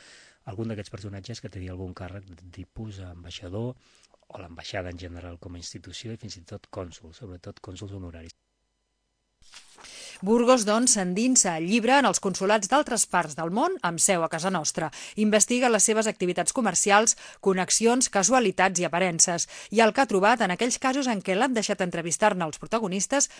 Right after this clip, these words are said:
Speaker 2: no ha estat, en general, gaire presentable.
Speaker 1: Quan comences a estirar del fil, del fil i veus que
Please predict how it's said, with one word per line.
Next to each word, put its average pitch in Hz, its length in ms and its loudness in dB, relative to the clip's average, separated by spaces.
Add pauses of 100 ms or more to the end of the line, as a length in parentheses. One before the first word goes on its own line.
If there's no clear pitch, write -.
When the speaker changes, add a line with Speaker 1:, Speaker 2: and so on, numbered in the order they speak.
Speaker 2:
no 233 120 2
ha 226 80 4
estat, - 180 -4
en 170 140 -4
general, 202 460 2
gaire 226 340 2
presentable. 156 640 -4 (560)
Speaker 1:
Quan 95 160 -10
comences 95 240 -10
a - 60 -8
estirar 98 200 -10
del 92 140 -8
fil, 117 340 -6
del 98 240 -12
fil 110 300 -10
i - 80 -10
veus 101 240 -12
que 101 220 -8